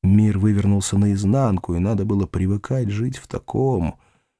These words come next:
вывернутом мире. Где-то далеко в глубине сознания он понимал,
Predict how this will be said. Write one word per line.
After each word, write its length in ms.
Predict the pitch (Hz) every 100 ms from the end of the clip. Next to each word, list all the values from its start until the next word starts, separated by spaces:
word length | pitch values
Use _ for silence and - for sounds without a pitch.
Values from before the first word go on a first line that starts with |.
| _ _ _ _ _ _ _ _ _ -
вывернутом 1300 | - 90 110 131 123 107 98 95 90 - 85 85 87
мире. 640 | 92 95 85 - - - - _ _ _ _ _ _ _ _ _ _ _ _ _ _ _ _ _ -
Где-то 320 | 110 139 123
далеко 460 | 117 120 131 - 127
в 80 |
глубине 400 | 107 110 117 120
сознания 680 | 113 117 110 127 147 131 110
он 120 | 104
понимал, 640 | 101 104 110 120 123 110